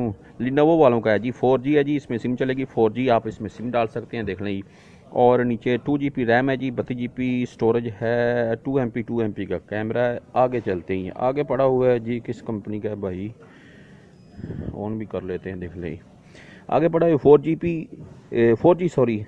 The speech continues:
आप इसमें sim इस्तेमाल कर सकते हैं, टू जी बी रैम, टू जी बी इसकी, बत्तीस जी बी स्टोरेज है, तो आठ एमपी, फ़ाइव एमपी का camera है, Lenovo वालों का है जी। आगे पड़ा है Alcatel वालों का, देख लें जी,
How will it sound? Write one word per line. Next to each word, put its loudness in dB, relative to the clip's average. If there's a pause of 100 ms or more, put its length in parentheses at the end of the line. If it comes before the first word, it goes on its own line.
(180)
आप 2
इसमें -2
sim -2
इस्तेमाल -2
कर 0
सकते -4
हैं, -2
टू -2
जी -4
बी -6
रैम, 2
टू -2
जी -4
बी -2
इसकी, -4
बत्तीस -2
जी -8
बी -12
स्टोरेज -2
है, 2 (560)
तो 4
आठ 4
एमपी, -2
फ़ाइव 2
एमपी -4
का -8
camera 0
है, 2
Lenovo 2
वालों 2
का -4
है -4
जी। -8 (500)
आगे 2
पड़ा 2
है 4
Alcatel 2
वालों 2
का, 2 (840)
देख -4
लें -2
जी, -8